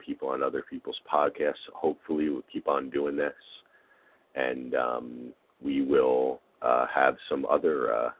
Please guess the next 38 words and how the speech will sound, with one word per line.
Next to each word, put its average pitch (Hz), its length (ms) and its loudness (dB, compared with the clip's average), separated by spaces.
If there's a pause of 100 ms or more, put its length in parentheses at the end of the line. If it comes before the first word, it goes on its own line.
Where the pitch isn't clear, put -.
(280)
guests. 62 260 4 (1200)
Like 71 100 6
I - 80 -10
said, 69 200 6
right 67 180 6
now, 76 240 4
we 76 240 0
seem 69 240 -2
to, - 160 -14
that 69 240 2
seems 71 220 -4 (100)
to - 80 -10
be 65 220 2
it. - 180 2 (800)
Um, 65 560 2 (680)
oh, 180 220 10
there 95 120 8
was 127 140 2
another 175 300 10
thing 80 200 0
I 71 40 4
wanted 67 320 0
to 71 80 -6
mention. 64 420 -8 (400)
I 87 60 -4
knew 104 160 4
there 71 160 8
was. 71 240 2 (440)
I - 120 -20
should 78 100 -8
look 80 140 -2
at 82 80 -8
my 78 100 0
notes 80 320 0
more 71 160 0
carefully. 62 760 0 (200)
<laughs> 143 600 -4 (800)
Um, 92 680 8